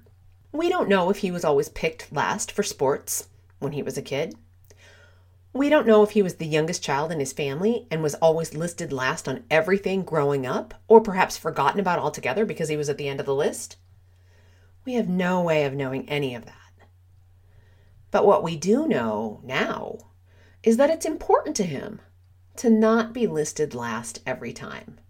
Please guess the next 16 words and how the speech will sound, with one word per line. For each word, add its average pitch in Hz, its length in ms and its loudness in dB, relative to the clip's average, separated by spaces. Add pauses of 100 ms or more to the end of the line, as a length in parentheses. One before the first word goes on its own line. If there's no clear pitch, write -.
(380)
And 240 180 2
then 233 120 6
he 262 100 4
wants 175 360 -2
to 165 100 -6
be 143 160 -4
listed 151 420 -6
first 240 420 -2
once 127 300 -12
in 135 60 -6
a 120 60 -8
while. - 440 -12 (1160)
And 156 300 0
that, 247 340 2
my 151 120 -2
friends, 110 500 -6